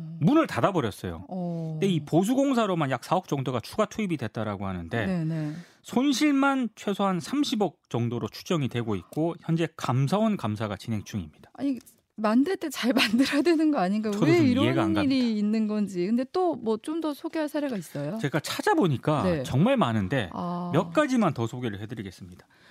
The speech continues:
Speaker 1: 충북 괴산군에요, 사십삼점오 톤짜리 가마솥이라는 게 있습니다.
Speaker 2: <gasps> 엄청 큰 가마솥이네요.
Speaker 1: 이천오 년에 제작이 됐거든요.
Speaker 2: 네.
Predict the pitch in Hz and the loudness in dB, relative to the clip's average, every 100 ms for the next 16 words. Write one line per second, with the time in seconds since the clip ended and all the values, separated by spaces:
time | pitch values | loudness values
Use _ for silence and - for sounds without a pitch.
0 | - _ - 311 302 320 - 127 208 220 | -20 _ -2 2 4 2 2 2 4 2
1 | 147 107 131 104 - _ _ _ - 208 | 2 2 0 -4 -10 _ _ _ -2 0
2 | - 302 - 240 226 - 220 120 135 - | 2 -2 0 2 2 2 2 0 0 0
3 | 233 - 175 175 - - 131 214 302 - | 0 2 2 0 -2 0 2 4 2 0
4 | 156 113 98 - 277 285 262 - 180 202 | -2 -2 -2 -2 -4 -4 -6 -6 0 2
5 | 226 254 233 240 214 185 175 165 165 160 | 2 0 -2 -2 0 0 -2 -4 -6 -10
6 | - 143 185 156 247 139 147 226 233 220 | -4 2 2 4 2 4 4 4 4 2
7 | 180 120 110 107 95 - - - 180 165 | 0 -2 -4 -4 -6 -8 -8 -2 0 0
8 | 156 | -2